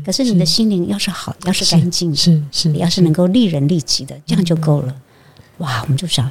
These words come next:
Speaker 1: 师父真的是太棒了。
Speaker 2: 嗯，这也比较能够为青年所接受。呃，它其实是运用在我们生活当中，而不是，呃，一直把佛法这些名相啊，哦，对不对？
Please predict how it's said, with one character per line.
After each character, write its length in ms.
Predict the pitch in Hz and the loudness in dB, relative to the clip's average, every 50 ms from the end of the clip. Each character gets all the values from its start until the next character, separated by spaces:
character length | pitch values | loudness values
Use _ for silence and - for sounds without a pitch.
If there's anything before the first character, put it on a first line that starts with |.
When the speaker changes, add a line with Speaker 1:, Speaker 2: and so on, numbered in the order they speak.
| - | -4
Speaker 1:
师 220 | - - - - 156 | -4 -4 -2 -2 -2
父 160 | 156 180 156 | -4 -6 -4
真 200 | - 147 147 151 | -2 -2 0 0
的 100 | 147 131 | 0 -2
是 340 | - - - 143 131 131 131 - _ _ _ _ _ _ - | -2 -2 -2 -2 -2 -4 -8 -12 _ _ _ _ _ _ -4
太 140 | - 165 | 0 0
棒 260 | 147 - - 147 139 123 | 0 2 2 4 4 4
了。 120 | 120 127 | 4 2
Speaker 2:
嗯， 520 | 180 185 185 190 185 180 170 165 160 151 143 - | 0 0 0 0 0 -2 -2 -2 -2 -2 -4 -2
这 160 | - 285 269 | -2 0 0
也 140 | 247 220 170 | 2 2 0
比 160 | - - - | 0 -2 -4
较 340 | - - 180 170 156 160 151 | 0 2 2 4 4 4 4
能 300 | 156 151 143 143 143 143 | 4 4 4 4 2 0
够 300 | 147 - 170 165 156 143 135 | 0 0 0 2 2 2 0
为 560 | 135 139 143 143 139 139 143 143 147 151 151 - _ | 0 0 2 2 2 0 -2 -4 -6 -8 -10 -14 _
青 360 | - - - - 190 190 180 | -6 -4 -2 0 0 0 0
年 220 | 175 143 131 139 | 0 0 0 -2
所 220 | 143 - - 127 120 | -2 -4 -4 -6 -6
接 240 | - - 160 165 | -4 0 2 2
受。 300 | 160 - - 180 151 - - _ _ _ _ _ _ - - _ | 2 2 2 0 0 -2 -6 _ _ _ _ _ _ -20 -14 _
呃， 100 | - 156 | -6 -6
它 160 | - - - | -4 -4 -6
其 160 | - - 208 | -6 -4 -2
实 160 | 190 - - 151 | -2 -2 -2 -2
是 140 | - 175 | -2 -4
运 260 | - - 202 190 180 180 | -2 -2 0 0 0 0
用 220 | 190 170 156 147 | 0 0 -2 -2
在 200 | - 165 151 139 | -2 -2 -2 -2
我 80 | 131 120 | -2 -4
们 140 | 117 123 | -4 -2
生 200 | 139 - 170 165 | -2 0 0 0
活 120 | 147 147 139 | 0 -2 -2
当 180 | - 147 143 | -2 -4 -4
中， 160 | 143 - 151 - | -4 -4 -4 -4
而 80 | 131 | -4
不 140 | 131 - 147 | -6 -6 -6
是， 320 | 143 - - 165 160 147 - - _ _ _ _ - | -4 -4 -2 -2 -2 -2 -4 -6 _ _ _ _ -6
呃， 180 | 143 143 117 | -4 -2 -2
一 60 | 107 147 | -2 -4
直 100 | - 147 | -4 -4
把 200 | - 131 123 123 | -4 -6 -6 -4
佛 180 | - 147 156 | -4 -2 -2
法 220 | 147 - 143 127 123 | -2 -4 -6 -6 -6
这 120 | - 151 | -6 -6
些 320 | 143 - 143 139 139 143 | -4 -4 -4 -2 -2 -2
名 240 | 139 139 135 127 139 | 0 2 2 2 2
相 260 | 147 - - 180 156 151 | 2 2 2 2 2 2
啊， 360 | 143 131 131 135 131 131 135 | 0 0 0 -2 -2 -2 0
哦， 240 | 151 160 160 151 147 | 2 2 4 4 2
对 140 | - 165 156 | 2 2 2
不 60 | 151 | 2
对？ 100 | 139 | 0